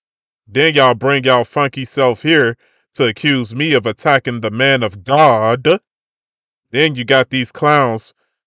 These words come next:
saying these videos are old. I got twenty years of receipts with this dude teaching heresy. I got an entire playlist with over twenty videos.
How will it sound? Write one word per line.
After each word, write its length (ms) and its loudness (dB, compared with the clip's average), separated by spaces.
saying 380 -2
these 220 -4
videos 580 0
are 160 -4
old. 360 4
I 120 2
got 200 4
twenty 300 -2
years 340 2
of 100 0
receipts 720 -6
with 160 -6
this 180 -2
dude 380 0
teaching 460 -4
heresy. 580 0
I 80 -2
got 220 4
an 100 2
entire 440 4
playlist 720 0
with 180 -6
over 200 2
twenty 340 -4
videos. 800 -2